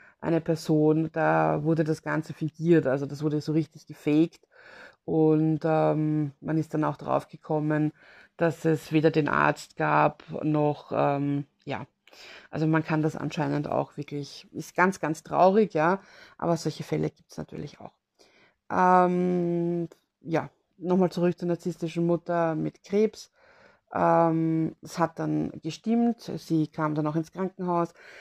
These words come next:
Ich muss dazu sagen, ähm, dass das Ganze eine längere Sache war. Also ich glaub, diese ganze Prozedur ging fast zwei Jahre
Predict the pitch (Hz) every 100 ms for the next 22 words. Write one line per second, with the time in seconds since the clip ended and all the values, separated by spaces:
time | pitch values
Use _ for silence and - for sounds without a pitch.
0 | - - 170 160 165 175 170 160 156 160
1 | 165 165 - 147 143 147 147 147 147 -
2 | 156 - - 156 151 - - 160 156 151
3 | - _ - - _ 156 160 156 160 170
4 | 170 160 156 175 180 - 180 165 160 160
5 | 160 - 156 - 156 156 147 151 160 -
6 | 151 - 151 170 165 160 160 156 156 156
7 | 147 - _ 143 151 151 190 185 180